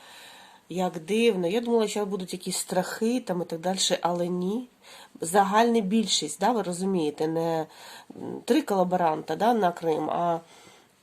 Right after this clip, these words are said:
не триста три колаборанта, а от загальний настрій, що, е, ось, що Україна, е, починає рух, що Україна скоро прийде, тому що скоро, тому що жезлова, да, це вже летить по повітрю, або вогнева така сила іде,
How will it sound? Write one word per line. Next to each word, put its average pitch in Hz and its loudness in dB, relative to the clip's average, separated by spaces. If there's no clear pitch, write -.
не 214 4
триста 220 0
три 185 -6
колаборанта, 160 -4
а - -2
от 170 -6
загальний 185 0
настрій, 151 -4
що, 226 4
е, 175 2
ось, 254 4
що - -4
Україна, 202 0
е, 160 -2
починає 175 0
рух, 240 -2
що - -8
Україна 196 0
скоро 170 -2
прийде, 175 -6
тому 190 -4
що 175 -6
скоро, 196 2
тому 170 -6
що 170 -6
жезлова, 165 0
да, 202 0
це 170 -8
вже 151 -8
летить 160 -6
по 160 -4
повітрю, 160 -4
або 156 0
вогнева 160 -2
така 139 -8
сила 180 0
іде, 233 -2